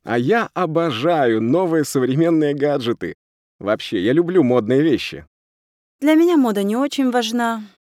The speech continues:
Speaker 2: Я иногда использую смартфон, чтобы общаться с друзьями, но предпочитаю встречаться с ними в компании, а не в интернете. Это гораздо приятнее и интереснее.
Speaker 1: А я часто общаюсь с друзьями по интернету и в чатах.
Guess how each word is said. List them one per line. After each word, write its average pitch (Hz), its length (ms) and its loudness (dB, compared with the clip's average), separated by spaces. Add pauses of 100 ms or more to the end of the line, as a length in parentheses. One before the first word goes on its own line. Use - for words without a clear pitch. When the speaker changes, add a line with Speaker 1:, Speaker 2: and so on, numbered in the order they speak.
(140)
Speaker 2:
Я 285 240 -2
иногда 277 380 0
использую 254 500 0
смартфон, 220 580 -6 (200)
чтобы 226 260 0
общаться 233 380 -2
с - 20 -8
друзьями, 269 600 -2 (120)
но 320 200 -2
предпочитаю 240 680 0
встречаться 196 640 -6
с - 100 -12
ними 185 220 -4
в - 40 -10
компании, 165 760 -4 (260)
а 165 160 -4
не 170 160 -2
в 160 80 -4
интернете. 170 720 -6 (420)
Это 165 180 -6
гораздо 156 360 -2
приятнее 190 640 -2
и 175 40 0
интереснее. 170 760 -4 (1040)
Speaker 1:
А 113 120 -2
я 208 140 2
часто 156 380 0
общаюсь 110 340 -2
с 107 60 -10
друзьями 127 420 -2
по 170 180 0
интернету 196 560 0
и 214 200 -2
в - 80 -12
чатах. 123 520 -2